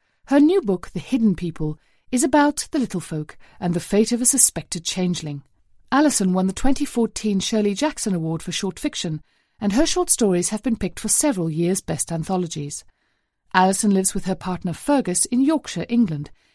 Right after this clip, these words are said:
in a house of creaking doors and crooked walls. She has a penchant for books on folklore and weird history, Earl Grey tea, and semicolons. You can talk to her via Twitter and Facebook,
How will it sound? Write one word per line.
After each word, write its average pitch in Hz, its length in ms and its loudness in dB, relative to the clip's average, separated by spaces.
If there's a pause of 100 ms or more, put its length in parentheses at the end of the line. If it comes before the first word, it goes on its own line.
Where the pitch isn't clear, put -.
in 226 140 4
a 240 40 8
house 294 320 2
of - 140 -8
creaking 302 340 2
doors 190 340 0
and 214 120 -2
crooked 175 300 -8
walls. 170 440 -4 (460)
She - 140 0
has 262 140 4
a 285 60 2
penchant 269 540 0
for 185 100 -4
books 214 300 0
on 190 100 0
folklore 190 560 -2
and 180 140 -4
weird 175 280 -2
history, 185 520 -4 (420)
Earl 185 200 2
Grey 165 240 0
tea, 180 440 -4
and 214 320 0 (160)
semicolons. 170 840 -4 (680)
You 339 100 0
can 339 140 2
talk 381 220 0
to 269 100 -2
her 220 160 2
via 214 260 4
Twitter 254 460 -2
and 277 140 -2
Facebook, - 460 -6